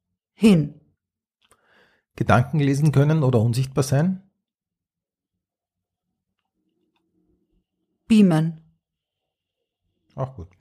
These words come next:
Speaker 1: Aber wenn's nur die zwei Sachen gibt, dann unsichtbar sein. Gedanken lesen ist ja, ist ja scheiß belastend. Wer will das?
Speaker 2: Aha. Fliegen können oder unter Wasser atmen?
Speaker 1: Fliegen.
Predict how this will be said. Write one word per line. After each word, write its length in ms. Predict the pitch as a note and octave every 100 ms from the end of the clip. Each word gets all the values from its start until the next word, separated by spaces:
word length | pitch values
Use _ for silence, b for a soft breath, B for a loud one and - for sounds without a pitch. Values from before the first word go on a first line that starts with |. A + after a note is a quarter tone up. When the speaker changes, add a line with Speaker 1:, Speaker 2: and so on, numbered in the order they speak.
| b b
Speaker 1:
Aber 180 | G#3+ A3+
wenn's 180 | B3
nur 100 | B3
die 100 | B3
zwei 180 | C#4+ D4
Sachen 300 | C#4 C4+ C4
gibt, 180 | A#3+ -
dann 140 | F#3+
unsichtbar 440 | D3+ D#3+ F3 - C#3
sein. 240 | D3+ C#3+
Gedanken 480 | D#3+ D#3+ D#3+ G3 F#3
lesen 240 | E3+ E3
ist 120 | E3+ E3
ja, 60 | -
ist 140 | - -
ja 60 |
scheiß 300 | D#3 E3+ D#3
belastend. 540 | F3 D#3+ D#3 - F3+ D3
Wer 140 | D#3
will 160 | D#3 F#3+
das? 220 | E3 D#3+ B B B
Speaker 2:
Aha. 320 | B2 C3+ C3+ C3+ - - b b b b b b b
Fliegen 400 | - - F3 G#3+
können 300 | - C#3 C3+
oder 160 | B2+ B2+
unter 240 | C3 A#2+
Wasser 280 | G#2+ G2+ -
atmen? 520 | F2+ F#2 - C#3 F3 - - _ _ _ _ _ _ _ _ _ _ _ _ _ _
Speaker 1:
Fliegen. 480 | - G3 C#3+ C3+